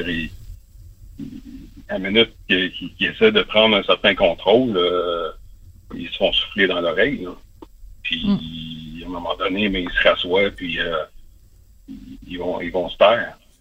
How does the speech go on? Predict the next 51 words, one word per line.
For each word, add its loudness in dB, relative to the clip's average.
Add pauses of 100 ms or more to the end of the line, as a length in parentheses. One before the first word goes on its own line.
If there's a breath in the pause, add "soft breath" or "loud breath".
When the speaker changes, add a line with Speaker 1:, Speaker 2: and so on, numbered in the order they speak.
(340)
Speaker 1:
Et -4
Speaker 2:
C'est 2
la 10
Speaker 1:
il 8
y 8
en 8
Speaker 2:
loi 10
Speaker 1:
a 8
Speaker 2:
de 2
Speaker 1:
un 8
qui 8
Speaker 2:
l'omerta. 8
Speaker 1:
se -20
Speaker 2:
C'est 6
la 10
Speaker 1:
Ben 8
Speaker 2:
loi 10
Speaker 1:
oui, 4
Speaker 2:
de 6
Speaker 1:
il 6
y 8
en 10
a 10
Speaker 2:
l'omerta. 8
Speaker 1:
un 4
qui -2
se, -4 (1160)
il 6
y 8
en 6
a 10
un 8
qui -4
s'est 2
tenu 2
debout 4
en 8
deux 0
mille 0
cinq, 6
c'est 0
James 2
Gabriel, 4
puis -10 (400)
regardez 0
où 2
est-ce -6
qu'il -4
est -2
rendu -2
aujourd'hui, -4